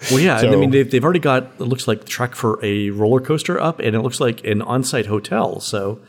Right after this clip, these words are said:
Speaker 1: yeah, ready to
Speaker 2: Yeah.
Speaker 1: go there. All
Speaker 2: No,
Speaker 1: right.
Speaker 2: no, no, no.
Speaker 1: We, we may
Speaker 2: Okay,
Speaker 1: have
Speaker 2: next
Speaker 1: more
Speaker 2: up.
Speaker 1: Barbie things to talk about in the next few years.
Speaker 2: <laughs> There we go.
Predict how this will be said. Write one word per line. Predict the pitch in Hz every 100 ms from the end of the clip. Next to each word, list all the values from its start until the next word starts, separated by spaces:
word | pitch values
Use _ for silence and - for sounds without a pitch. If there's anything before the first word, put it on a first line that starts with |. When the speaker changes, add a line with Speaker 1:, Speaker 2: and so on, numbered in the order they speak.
| _ -
Speaker 1:
yeah, | - 120 123 - -
ready | 117 143
to |
Speaker 2:
Yeah. | 135
Speaker 1:
go | 190
there. | 120 95 - - _ _ _ _
All | -
Speaker 2:
No, | 453
Speaker 1:
right. | 466 -
Speaker 2:
no, | -
no, | 185
no. | 165
Speaker 1:
We, | 180
we | 151 208
may | -
Speaker 2:
Okay, | 196
Speaker 1:
have | 208 156
Speaker 2:
next | 135 139 254
Speaker 1:
more | 427
Speaker 2:
up. | 180
Speaker 1:
Barbie | 135 127
things | 127 110 120
to |
talk | 117 107
about | 110 104
in |
the | 107
next | 101 -
few | -
years. | - - - - -
Speaker 2:
<laughs> | 196 151 _ 165 - _
There | - 71
we | 80
go. | 87 - 202